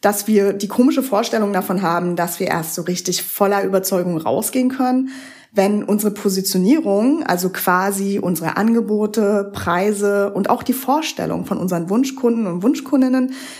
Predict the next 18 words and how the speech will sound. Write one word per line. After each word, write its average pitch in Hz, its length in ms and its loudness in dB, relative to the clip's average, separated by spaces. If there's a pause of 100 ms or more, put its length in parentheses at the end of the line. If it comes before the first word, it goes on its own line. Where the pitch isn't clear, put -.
komplett 311 360 2
perfekt 269 480 -2
ist. - 220 -10 (600)
Und 202 60 4
dann 202 100 4
sitzen 202 240 -2
wir 160 100 0
da, 277 460 2
überlegen 185 340 0
uns 180 140 -2
in - 80 -4
der 175 120 0
Theorie, 202 680 0
wie 190 100 -4
unser 165 240 -2
Business 190 320 -4
funktionieren 196 520 0
könnte, 208 600 0